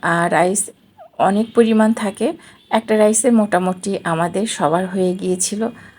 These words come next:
আর একটা রাইস থেকে খুবই সামান্য পরিমাণ লেগেছিল। তো যাই হোক, রাতের ডিনারটা, আহ, মেয়েদের কারণে খুব মানে মজার হয়েছিল, সবাই খুব মজা করে খেয়েছিল।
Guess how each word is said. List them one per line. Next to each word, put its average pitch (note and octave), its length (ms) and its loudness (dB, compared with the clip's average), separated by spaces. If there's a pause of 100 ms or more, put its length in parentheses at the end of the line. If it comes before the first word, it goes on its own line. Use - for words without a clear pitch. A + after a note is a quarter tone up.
(140)
আর - 120 2
একটা A3 200 0
রাইস G#3+ 200 0
থেকে C4 200 -6
খুবই A3+ 260 -4
সামান্য F3+ 460 -2
পরিমাণ F3 360 -4
লেগেছিল। E3+ 540 -6 (840)
তো B3+ 80 6
যাই C#4 240 0
হোক, D#4 240 0
রাতের F#3+ 340 0
ডিনারটা, F#3+ 540 -2 (480)
আহ, F3 400 0
মেয়েদের G3 340 2
কারণে F#3+ 640 2
খুব F#3+ 400 -2
মানে E3+ 480 -4 (100)
মজার G3 400 2
হয়েছিল, A3 640 -2
সবাই F#3 320 -2
খুব F#3+ 260 -8
মজা F3+ 220 -2
করে F#3 240 -4
খেয়েছিল। F#3 540 -4